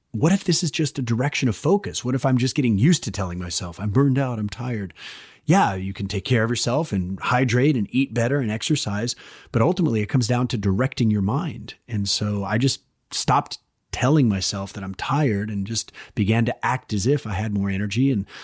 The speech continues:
started to lead my own mind with more enthusiasm. And then my body would follow. Next thing you know, <laughs> I wouldn't be tired.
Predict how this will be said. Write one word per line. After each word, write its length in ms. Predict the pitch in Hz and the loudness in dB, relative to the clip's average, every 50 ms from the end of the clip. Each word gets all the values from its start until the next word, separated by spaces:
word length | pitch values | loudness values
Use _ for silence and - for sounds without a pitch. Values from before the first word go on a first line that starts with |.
| - - _ - | -18 -20 _ -8
started 340 | - - - 131 113 110 | -4 0 2 2 4 4
to 60 | 95 92 | 2 2
lead 360 | 92 95 101 120 160 180 147 | 2 2 4 4 4 4 4
my 200 | 127 113 110 101 | 4 4 2 2
own 200 | 98 104 101 101 | 2 2 2 2
mind 400 | 98 92 92 92 98 120 131 117 | 2 2 2 2 2 2 2 0
with 220 | 98 101 - - | -2 -6 -6 -4
more 180 | - 104 101 98 | -2 0 0 0
enthusiasm. 640 | 95 90 120 135 131 120 95 92 98 101 104 120 120 | 0 2 2 2 2 2 0 0 -2 -4 -2 -2 -2
And 100 | 107 104 | -2 0
then 100 | 113 120 | 0 0
my 100 | 123 123 | 0 0
body 300 | 117 113 131 135 151 151 | 2 2 2 4 4 4
would 180 | 147 147 127 | 4 2 2
follow. 380 | - - 143 190 196 156 101 90 | 2 2 2 2 4 2 2 2
Next 240 | 92 101 107 - - | 0 -2 -2 -2 -2
thing 120 | 120 113 | 0 0
you 60 | 110 | 2
know, 120 | 117 127 120 | 2 0 0
<laughs> 0 | - | 2
I 40 | 135 | 2
wouldn't 320 | 120 110 - 143 123 - | 0 2 2 0 -2 -2
be 60 | 120 | -6
tired. 540 | - - - 123 135 151 139 110 101 98 95 | -6 -6 -2 0 2 2 4 4 2 2 0